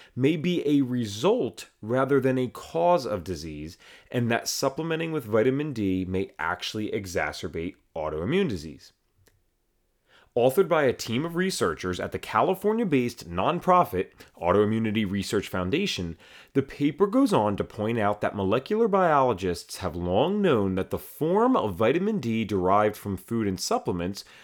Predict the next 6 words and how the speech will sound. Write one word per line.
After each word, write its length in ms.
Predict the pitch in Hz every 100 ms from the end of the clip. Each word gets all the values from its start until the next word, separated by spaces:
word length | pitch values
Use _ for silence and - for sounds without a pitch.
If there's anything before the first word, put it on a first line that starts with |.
| -
twenty-five 500 | - 110 98 90 87
hydroxyvitamin 920 | 82 78 90 127 180 104 90 78 76 73
D, 300 | 76 73 73 - - -
is 160 | 135 131
a 20 |
corticosteroid 1120 | 131 - 156 220 240 - 113 92 90 90 113